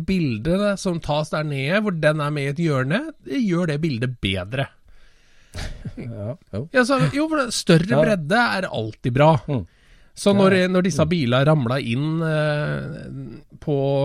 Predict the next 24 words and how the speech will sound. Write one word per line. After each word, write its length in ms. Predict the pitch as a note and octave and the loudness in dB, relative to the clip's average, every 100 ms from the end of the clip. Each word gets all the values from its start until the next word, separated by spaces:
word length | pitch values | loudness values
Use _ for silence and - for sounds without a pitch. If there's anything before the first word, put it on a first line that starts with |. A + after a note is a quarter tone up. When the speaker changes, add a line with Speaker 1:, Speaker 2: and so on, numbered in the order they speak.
| C#3 C3+ B2 | 2 0 -2
Speaker 1:
på 100 | - | 0
dette 220 | C#3 B2+ A#2+ | -2 0 -2
pop-up-treffet 1120 | B2+ B2+ A#2+ D3+ C#3+ - - - D3 C3+ D#4+ | -4 -4 -4 -2 -4 -8 -20 -6 -4 -2 -4
da, 80 | E4+ | -6
så 180 | - A3 | -4 -2
ble 200 | F#3 F#3 C3+ | 2 2 2
vi 60 | |
jo 120 | C#3 F3 | 0 -2
veldig 440 | F#3+ G#3+ C3 D#3 | 0 -2 0 -2
happy, 300 | C#3+ - - | -4 -6 -4
for 100 | G#3 G3 | -2 -2
det 80 | F3 | -2
ble 200 | C3+ A2+ | -2 -2
jo 100 | D3 | -2
bare 200 | F3 B2 | -2 -2
breiere 680 | B2+ D#3+ E3 A2+ G2+ G#2 C3+ | -2 -2 0 0 -2 -2 -4
og 200 | D3 C#3+ | -4 -4
breiere 420 | D3+ D3 A2+ G#2+ A#2+ | -2 0 -2 -2 -2
og 40 | |
breiere. 440 | E3+ F3+ E3+ A#3 | 0 2 0 -2
Så 120 | E3 F#3+ | -2 2
vi 60 | |
hadde 240 | E3+ F#3 C3 | 2 2 0
jo, 240 | C3+ D3 | 0 0